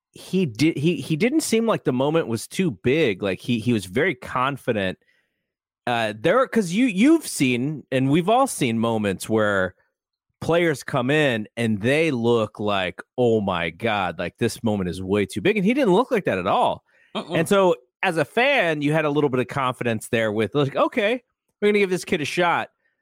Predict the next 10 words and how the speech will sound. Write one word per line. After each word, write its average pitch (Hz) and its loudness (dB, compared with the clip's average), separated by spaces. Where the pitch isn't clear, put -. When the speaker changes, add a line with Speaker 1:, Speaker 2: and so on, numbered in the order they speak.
Speaker 1:
Um, 147 -2
thankfully, 165 -2
they 139 0
have 127 -2
all 101 -4
these 101 -10
other 104 -2
weapons 104 -4
too 113 0
that, 80 -4